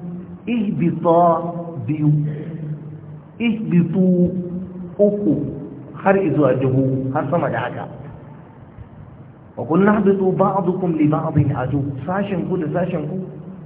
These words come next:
kuna masu kiyayya ko abokanan gaba. "Wa lakum fil ardi mustaqarrun wa mata'un ila hin." A wata ayar din kuma, "Qulna ihbitu minha jami'an," kuma du. "Fa imma ya'tiyannakum minni hudan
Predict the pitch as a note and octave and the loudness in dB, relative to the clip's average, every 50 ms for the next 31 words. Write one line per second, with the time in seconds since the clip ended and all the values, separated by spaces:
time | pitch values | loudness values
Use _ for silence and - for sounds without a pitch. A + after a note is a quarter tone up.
0 | - - - - F3 F3 E3 D#3 D3+ D3 D3+ - - - - - - - - - | -18 -12 -4 0 2 2 4 4 2 2 0 -2 -6 -8 -10 -10 -12 -12 -8 -4
1 | C3 C3 B2+ B2+ C3 - D#3 - - - C3+ C#3 D3 D#3+ D#3+ D#3+ D3+ C#3+ - - | -2 -2 -2 -2 -2 -2 -4 -4 -4 -2 0 0 2 2 2 2 0 0 0 0
2 | D3+ - - C3+ B2 B2 B2 - B2+ B2 C3+ C#3+ C#3+ C3 A#2+ G#2+ G#2+ G#2 - - | -2 -2 0 0 -2 -2 -2 -4 -4 -2 0 0 0 0 0 -2 -4 -6 -8 -10
3 | - - - - - - - - - - - - - - - - A#2+ C3 C#3+ D3 | -10 -12 -12 -14 -14 -16 -16 -16 -18 -18 -20 -20 -20 -20 -10 -4 0 2 4 4
4 | C#3 F#3 G#3 G#3+ F#3 G#3 - - F3 F3+ F3 E3+ D#3+ D3+ D3+ C#3+ - C#3+ D3 C#3+ | 4 4 4 4 4 4 2 2 2 0 2 0 0 2 2 2 2 4 2 2
5 | - E3 E3+ D#3 D#3+ D#3+ C#3+ C#3 C3+ C#3 C3+ C3+ C3 - C#3+ D3+ D3 D3 D3 C3+ | 2 2 0 0 0 0 0 0 0 2 2 0 0 0 2 2 2 4 2 0
6 | B2 B2 B2 B2+ B2 B2 B2 C3 C3+ - - - - - - - - - - - | 0 0 -2 -2 -2 -2 -2 -2 -2 -2 -2 -2 -2 -4 -4 -6 -8 -10 -10 -10
7 | - - - - - - - - - - - - - - - - C3+ D#3 F3+ F3 | -12 -12 -14 -16 -16 -18 -20 -20 -20 -20 -20 -20 -20 -18 -4 0 4 4 6 6
8 | A3 G#3 G3+ G#3+ G3+ F3+ E3 F3+ F3+ F3 - D#3 D#3 D3+ D3 D3+ D3+ D#3+ F#3 F#3+ | 6 6 6 6 4 4 4 2 0 -2 -2 -2 -2 0 0 0 0 2 2 4
9 | G3 G3+ G#3 G3+ G3+ G3 F#3 - F3 E3+ - - F3 F#3+ F#3 F3+ F3+ F#3 F#3 F#3 | 4 4 4 4 4 2 4 4 4 4 4 4 2 2 4 4 4 2 2 2
10 | F3+ F#3 F#3 F3+ F#3 C#3+ C#3+ C3+ C3 C#3+ D#3 D#3 D#3 D3+ D3+ C#3 C3+ - - - | 2 2 2 2 2 2 2 2 2 2 2 2 2 0 0 0 -2 -2 -2 -2
11 | - - C#3+ C#3+ C#3+ C#3+ C#3+ C#3 C#3 - - - - - - - - - - - | -2 -2 0 2 2 4 4 4 2 0 0 -4 -6 -8 -10 -10 -12 -14 -14 -14
12 | - - - - - - - - - - - - C#3+ E3 F3 G#3 G#3 G#3 G#3+ G#3+ | -16 -16 -16 -18 -18 -20 -20 -20 -20 -12 -4 -2 2 4 4 6 6 6 6 6
13 | G#3 G#3 G#3 F#3 F#3 F#3+ F#3+ F3+ F3 F3 F3 D#3+ D3+ D3+ D3+ D3+ D3+ - - - | 4 2 0 0 0 2 2 2 0 2 0 0 0 2 2 4 4 4 4 4
14 | - - G#3 - F3+ E3 - | 4 6 6 8 8 8 6